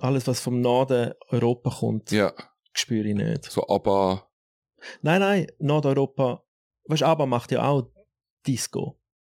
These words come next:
Speaker 2: Ja.
Speaker 1: Aber weißt du, so Folk, Folkmusik.
Speaker 2: Kelly
Speaker 1: Ähm,
Speaker 2: Family.
Speaker 1: Ja, zum Beispiel. Nein, äh, äh,
Speaker 2: <laughs>
Speaker 1: also so ursprünglich, weißt du, so irisch,
Speaker 2: Ja.
Speaker 1: schottisch.
Speaker 2: Ja.
Speaker 1: Und dann i-, sind ja die dann Engl-,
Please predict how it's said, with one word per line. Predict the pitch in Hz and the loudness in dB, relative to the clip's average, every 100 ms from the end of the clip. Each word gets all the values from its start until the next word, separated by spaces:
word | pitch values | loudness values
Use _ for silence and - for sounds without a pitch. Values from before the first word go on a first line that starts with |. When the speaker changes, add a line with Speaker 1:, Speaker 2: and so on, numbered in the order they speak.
| _ | _
Speaker 2:
Ja. | 107 104 | 2 4
Speaker 1:
Aber | 98 139 | 4 4
weißt | 147 156 | 2 2
du, | |
so | 131 - - _ _ _ _ _ - - | 0 -2 -14 _ _ _ _ _ -14 -8
Folk, | - 139 139 - - - | 0 2 2 -2 -12 -16
Folkmusik. | - 143 147 147 139 127 123 - - _ _ _ _ _ - | -4 0 0 0 -2 0 -2 -4 -12 _ _ _ _ _ -4
Speaker 2:
Kelly | 110 104 110 | 0 2 2
Speaker 1:
Ähm, | |
Speaker 2:
Family. | 113 90 87 85 82 - _ _ - | 0 0 0 -2 -4 -8 _ _ -10
Speaker 1:
Ja, | - 113 110 | -2 -2 0
zum | 107 | -4
Beispiel. | 98 - - 120 151 | -4 -4 -2 0 2
Nein, | 160 190 | 4 4
äh, | 156 170 - 165 | 2 2 0 -2
äh, | - | -2
Speaker 2:
<laughs> | - - | -6 -2
Speaker 1:
also | 160 170 | 0 2
so | 170 | 4
ursprünglich, | 180 196 - 165 | 4 2 2 0
weißt | 170 - | 2 0
du, | |
so | 147 - - | -2 -4 -2
irisch, | 151 180 170 151 - - - - | 2 2 2 2 0 -2 -6 -2
Speaker 2:
Ja. | 104 101 | 2 4
Speaker 1:
schottisch. | 151 151 - 143 131 - - - _ _ | 2 0 0 0 0 -4 -6 -14 _ _
Speaker 2:
Ja. | - 101 90 - - | 0 2 0 -6 -2
Speaker 1:
Und | 170 151 | 0 2
dann | 170 165 | 2 2
i-, | 143 104 - _ _ _ _ | -2 -8 -14 _ _ _ _
sind | - 170 156 | -2 2 2
ja | 139 | 2
die | 151 143 | 2 2
dann | 135 131 127 127 123 _ _ _ _ _ _ _ _ _ _ - | 2 2 2 -2 -4 _ _ _ _ _ _ _ _ _ _ 0
Engl-, | 156 165 151 | 2 2 -2